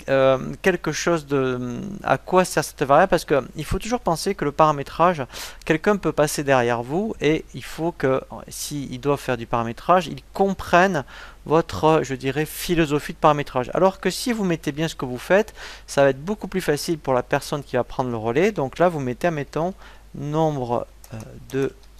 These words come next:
paniers à saisir pour le calcul de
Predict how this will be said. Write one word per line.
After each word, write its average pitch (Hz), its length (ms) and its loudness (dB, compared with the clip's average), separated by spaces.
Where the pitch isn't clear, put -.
paniers 131 520 -2
à 110 200 -6
saisir 120 800 -6
pour 180 380 0
le 139 360 0
calcul 135 480 -4
de 135 300 0